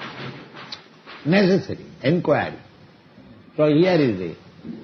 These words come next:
uh, inquiry that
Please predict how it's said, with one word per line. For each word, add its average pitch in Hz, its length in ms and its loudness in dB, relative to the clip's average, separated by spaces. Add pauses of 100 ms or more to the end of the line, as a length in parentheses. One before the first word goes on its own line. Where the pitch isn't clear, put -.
(280)
uh, 90 260 -4 (1040)
inquiry 139 680 2 (520)
that 120 340 0